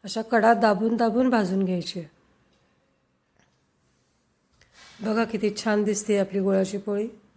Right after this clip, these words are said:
आणि फुगली आहे सुद्धा एकदम मस्त. अशा पद्धतीने तुम्ही पोळ्या जर केल्यात तर घरच्यांना सगळ्यांना तुम-,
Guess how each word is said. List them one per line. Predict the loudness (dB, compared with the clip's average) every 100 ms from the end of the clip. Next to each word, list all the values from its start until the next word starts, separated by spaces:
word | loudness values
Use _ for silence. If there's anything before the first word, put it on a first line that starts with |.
| _ _ _ _ _ -12
आणि | -6 -6
फुगली | -2 0 2 4
आहे | 2
सुद्धा | 2 0 0
एकदम | -2 -2 -4 -2
मस्त. | -2 -2 -6 -12 _ _ _ _ _ _ _ _ _ _ _ _ _ -14
अशा | -8 -6
पद्धतीने | -4 -4 -2 -4 -2 -4
तुम्ही | -4 -4 -4
पोळ्या | -2 0 2
जर | 0
केल्यात | -2 -2 -2 -6 -10 _ _ _ -20 -20 -20 -20 -20 _ _ _ -8
तर | -6
घरच्यांना | -2 -2 0 0 0 0
सगळ्यांना | -2 0 0 0
तुम-, | -2 -4